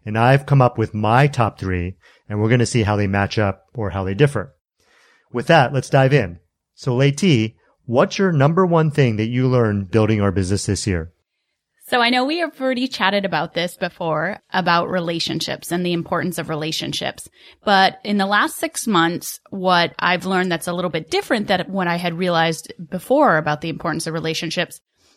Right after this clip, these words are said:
Speaker 2: is how much your relationship with your independent contractors slash employees really determines how successful your business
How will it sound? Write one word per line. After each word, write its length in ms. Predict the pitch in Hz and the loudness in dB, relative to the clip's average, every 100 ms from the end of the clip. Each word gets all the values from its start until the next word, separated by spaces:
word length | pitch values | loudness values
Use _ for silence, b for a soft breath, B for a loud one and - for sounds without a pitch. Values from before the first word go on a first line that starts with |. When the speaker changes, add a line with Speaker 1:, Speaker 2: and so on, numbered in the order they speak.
| _ | _
Speaker 2:
is 240 | - 202 | -4 -4
how 340 | - - 269 311 | -4 0 2 4
much 500 | 254 208 202 - - - | 4 4 2 -2 -10 -12
your 520 | - 185 202 190 185 175 | -14 -4 0 2 2 0
relationship 760 | 196 190 196 - 226 - 190 | -4 -2 -2 -2 -4 -2 -4
with 160 | 190 180 | -4 -4
your 320 | 175 170 170 _ | -2 -2 -4 _
independent 460 | - 196 - 180 175 | -2 -2 0 -2 0
contractors 560 | 180 175 170 170 165 | -2 0 -4 -4 -4
slash 260 | - 170 - | 0 -2 0
employees 840 | 175 156 190 214 302 277 196 - b b b b - | -6 -2 -2 0 0 0 -2 -6 b b b b -10
really 580 | 196 208 233 240 233 | -4 0 2 2 0
determines 680 | 214 190 - 190 180 175 165 | -4 -6 -4 -2 -2 -4 -6
how 360 | - - 175 180 | -8 -4 0 0
successful 500 | 175 185 - 180 180 | -2 -6 -6 -6 -6
your 100 | 160 | -6
business 420 | 160 160 139 147 | -6 -8 -8 -8